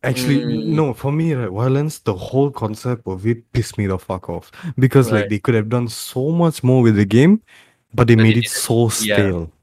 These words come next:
Speaker 2: They
Speaker 1: Like,
Speaker 2: have
Speaker 1: okay.
Speaker 2: amazing trailers, but the game is just like, ugh.
Speaker 1: Yeah, because when you're playing, like, when you're going through it, right, like, all the bosses and all that, they're just so easy to get through.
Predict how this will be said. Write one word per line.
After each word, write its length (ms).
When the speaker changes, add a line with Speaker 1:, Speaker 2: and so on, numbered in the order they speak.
Speaker 2:
They 140
Speaker 1:
Like, 80
Speaker 2:
have 100
Speaker 1:
okay. 240
Speaker 2:
amazing 420
trailers, 480
but 140
the 100
game 220
is 120
just 280
like, 160
ugh. 180
Speaker 1:
Yeah, 200
because 320
when 160
you're 160
playing, 300
like, 260
when 260
you're 140
going 280
through 280
it, 80
right, 220
like, 200
all 240
the 100
bosses 480
and 120
all 140
that, 240
they're 160
just 340
so 320
easy 320
to 120
get 240
through. 280